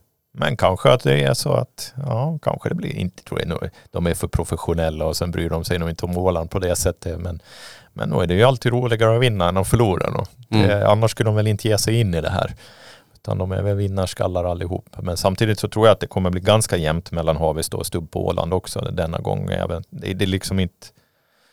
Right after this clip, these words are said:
Speaker 1: ehm, ja, de andra hade ju så lite att säga till om egentligen på Åland. De drog
Speaker 2: Mm.
Speaker 1: inte mycket röster alls, eh, de andra presidentkandidaterna här i första omgången.
Speaker 2: Vad tror du är den reella skillnaden mellan president Stubb och president Haavisto?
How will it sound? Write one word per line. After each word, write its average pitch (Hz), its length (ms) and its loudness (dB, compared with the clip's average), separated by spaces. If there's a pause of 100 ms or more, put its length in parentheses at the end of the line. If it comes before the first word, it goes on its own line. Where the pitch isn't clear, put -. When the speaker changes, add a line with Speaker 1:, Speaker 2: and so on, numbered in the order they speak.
(440)
Speaker 1:
ehm, 82 500 -4 (800)
ja, 82 280 4 (200)
de 101 140 4
andra 107 280 6
hade 98 180 6
ju 95 120 4
så 101 160 0
lite 92 420 2
att 82 80 0
säga 87 220 4
till 85 280 -2
om 76 140 -6
egentligen 87 400 -6
på - 140 -2
Åland. 50 260 -2
De 85 140 -4
drog 107 120 2
Speaker 2:
Mm. 87 100 0
Speaker 1:
inte 80 140 -10
mycket 85 220 -4
röster 85 280 -2
alls, - 440 0 (100)
eh, 50 80 -6 (260)
de - 180 -8
andra - 160 -8
presidentkandidaterna - 960 -6
här 104 100 -6
i 110 40 -10
första - 300 -14
omgången. 110 340 -10 (280)
Speaker 2:
Vad 131 180 8
tror 160 240 4
du 160 80 10
är 151 100 8
den 156 160 6
reella 147 320 6
skillnaden 156 520 2
mellan 131 220 4
president 113 420 4
Stubb 107 280 4
och 104 60 4
president 107 340 4
Haavisto? 135 360 4